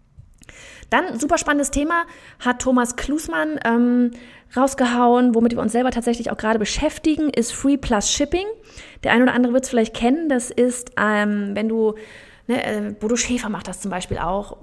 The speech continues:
Thomas Klusmann halt auch, ähm, also dieses hier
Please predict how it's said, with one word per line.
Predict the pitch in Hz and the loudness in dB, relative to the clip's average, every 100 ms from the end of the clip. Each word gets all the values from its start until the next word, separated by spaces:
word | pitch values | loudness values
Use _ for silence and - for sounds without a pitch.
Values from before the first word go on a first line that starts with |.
| 185 | -14
Thomas | - 170 | -10 -10
Klusmann | - 214 202 175 | -8 -6 -6 -6
halt | 180 | -6
auch, | - 202 - - - - - | -4 -6 -8 -20 -20 -20 -14
ähm, | 180 180 180 | -12 -10 -10
also | - 202 | -8 -4
dieses | 214 214 208 214 | -2 -2 -2 -6
hier | - 302 294 | -4 -2 -2